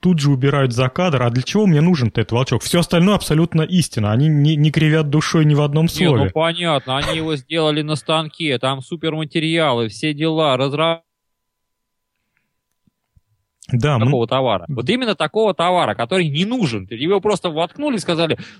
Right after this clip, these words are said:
Speaker 2: «Вот смотри, такой товар, такой вот он хороший, хор-»
Speaker 1: Слушай, Миш, ты знаешь, вот так,
Speaker 2: Зачем он
Speaker 1: вот,
Speaker 2: нужен?
Speaker 1: вот таких предложений, я вот, э, лазю иногда по Кикстартеру, там вот таких проектов, э, пруд пруди.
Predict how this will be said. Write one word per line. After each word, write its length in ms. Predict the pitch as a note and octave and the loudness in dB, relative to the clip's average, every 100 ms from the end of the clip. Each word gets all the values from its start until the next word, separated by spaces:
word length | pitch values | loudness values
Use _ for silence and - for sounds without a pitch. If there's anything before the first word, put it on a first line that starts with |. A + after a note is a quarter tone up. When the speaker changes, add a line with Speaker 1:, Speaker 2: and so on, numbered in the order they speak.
| - | -2
Speaker 2:
«Вот 200 | D3+ - | -2 0
смотри, 320 | A3 A3 A#3 | -4 -4 -4
такой 280 | F3+ F#3+ G3+ | -6 -2 -2
товар, 320 | G#3 G#3+ F3+ | -2 -2 -2
такой 320 | - F#3+ A3 | -4 -4 -2
вот 120 | F#3+ | 0
он 120 | G3+ E3 | -2 -4
хороший, 380 | F#3+ A3 - | -2 -2 -2
хор-» 200 | D3+ G3 _ _ _ _ _ _ _ _ _ _ _ _ _ _ _ - | -4 -4 _ _ _ _ _ _ _ _ _ _ _ _ _ _ _ -12
Speaker 1:
Слушай, 600 | - E3 - C#3+ F3+ D3+ | 0 0 2 0 0 0
Миш, 360 | D3 E3+ G#2 | 2 2 0
ты 100 | - | -2
знаешь, 300 | B2 F#3 A3 | -2 0 0
вот 200 | C3+ B2+ - | 0 -4 -4
так, 100 | D3 | -6
Speaker 2:
Зачем 140 | D#3+ | -4
он 80 | D3 | -4
Speaker 1:
вот, 180 | D3 C#3+ | 0 0
Speaker 2:
нужен? 160 | A#2+ A2 | 0 -4
Speaker 1:
вот 220 | C3+ D3 | -2 0
таких 300 | F3 E3+ E3+ | 0 0 0
предложений, 640 | - C#3 D3 E3 A#3 G3+ A2+ | 0 0 2 2 2 2 2
я 160 | B2+ D3+ | 2 2
вот, 180 | D#3 - - - - _ - | 0 -6 -20 -20 -20 _ -6
э, 40 | |
лазю 760 | B2 A#2 A#2+ B2 D3 A3 D#3+ | -2 0 0 2 2 2 2
иногда 300 | C3 C3+ C3 | 2 2 0
по 140 | A2+ - | -2 -2
Кикстартеру, 640 | C#3+ - - B2+ - G#2 | -4 -4 -4 -4 -2 -4
там 180 | - D3+ | 0 0
вот 140 | D#3 - | 0 -2
таких 320 | D#3 - - | -4 -4 -4
проектов, 560 | C#3+ G3+ A3+ G#2 - _ _ - | -2 0 0 -4 -6 _ _ -4
э, 260 | A#2 A2 G#2 | 0 0 0
пруд 280 | - G3 - | 0 0 0
пруди. 480 | B2 B2+ B2 G#2+ | 0 0 0 -2